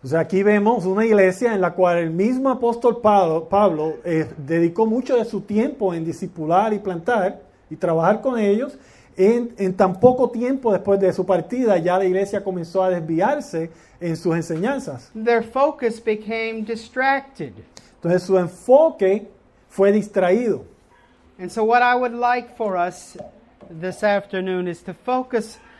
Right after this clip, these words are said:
Speaker 2: on chapter two.
Speaker 1: Entonces, mi deseo es que nos enfoquemos en el capítulo dos.
Speaker 2: And we'll read the first one, two, three, four, five verses.
Speaker 1: Y leeré, y vamos a leer los primeros cinco versículos.
Speaker 2: Mm-hmm. Go ahead,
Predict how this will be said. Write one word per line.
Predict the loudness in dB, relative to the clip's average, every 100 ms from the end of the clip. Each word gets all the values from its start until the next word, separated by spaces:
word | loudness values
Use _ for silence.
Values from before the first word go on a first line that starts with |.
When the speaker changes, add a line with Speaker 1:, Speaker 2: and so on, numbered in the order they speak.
| _ _ -4
Speaker 2:
on | -2 -2 -4
chapter | -2 0 0 -2 -4 -4
two. | -4 -2 0 0 -6 -8 -10 -10 -10 -20 _
Speaker 1:
Entonces, | -16 -10
mi | -4
deseo | -4 -2 0 4
es | 4
que | 2 0
nos | 0
enfoquemos | 0 -2 2 2 4 2 0 -6
en | -8 -4
el | -2 -2 -4
capítulo | 0 0 0 0 4 6
dos. | 6 2 -2 -18 -4
Speaker 2:
And | -2 0
we'll | 0 0
read | -2 -4 -4 -2
the | -4
first | -2 0 0 0 -6 -20 -20 _ _ _ -8
one, | -4 -4 -6 -10
two, | -8 -6 -6
three, | -6 -6 -6
four, | -6 -10
five | -4 -4 -2 -4 -6
verses. | -6 -6 -12 -20 -20 -20 -20 -10
Speaker 1:
Y | -4 -2
leeré, | 0 0 0 -2 -2
y |
vamos | -2 -2 0
a | 4
leer | 6 6 4
los | 2
primeros | 0 2 2 2
cinco | 0 0 2 4
versículos. | 4 2 -4 -6 -4 -8 -8
Speaker 2:
Mm-hmm. | -12 -20 -20 -20 -20 -18 -20 -16
Go | -14
ahead, | -14 -16